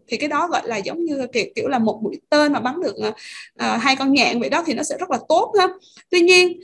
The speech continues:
ờ, lưu ý là có thể gây an thần quá mức thì đó là khá là thường gặp bởi vì nhiều loại thuốc có thời gian bán hủy tương đối dài và cân nhắc, à, tác dụng phụ tiềm ẩn. Thì ở đây thì xin giới thiệu một số cái nhóm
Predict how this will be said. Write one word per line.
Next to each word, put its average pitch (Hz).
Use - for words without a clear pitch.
ờ, 254
lưu 320
ý 359
là 311
có 277
thể 311
gây 294
an 285
thần 240
quá 262
mức 415
thì 233
đó 349
là 370
khá 294
là 370
thường 240
gặp 220
bởi 233
vì 247
nhiều 226
loại 214
thuốc 415
có 403
thời 226
gian 262
bán 285
hủy -
tương 277
đối 277
dài 247
và 233
cân 277
nhắc, 349
à, 247
tác 311
dụng 202
phụ 202
tiềm 226
ẩn. -
Thì 269
ở 302
đây 330
thì 269
xin 320
giới 339
thiệu 294
một 214
số 294
cái 392
nhóm 381